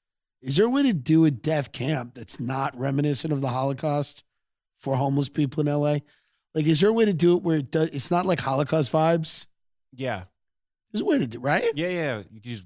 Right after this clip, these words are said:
Speaker 2: uh, water, like a drowning.
Speaker 1: Well, somebody told me about this thing called doula. It was this, um, this thing I didn't invest in, but it's water cremation.
Speaker 2: Oh.
Speaker 1: Water cremation now because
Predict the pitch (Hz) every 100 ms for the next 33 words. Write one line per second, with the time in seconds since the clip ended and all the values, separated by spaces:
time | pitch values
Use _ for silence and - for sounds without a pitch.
0 | _ 110 104 95 95 107 127 127 - 104
1 | - 92 90 110 95 104 113 120 208 -
2 | 226 240 156 170 175 160 156 139 160 151
3 | 127 - 180 190 127 101 120 139 135 143
4 | 135 117 110 110 _ - _ _ _ _
5 | _ 147 135 - 185 170 160 160 156 143
6 | 185 - 117 135 127 143 143 175 175 151
7 | 139 190 320 - - - _ _ 147 285
8 | 349 165 87 82 _ _ _ _ 117 175
9 | 196 - 165 170 196 - 143 139 139 156
10 | 135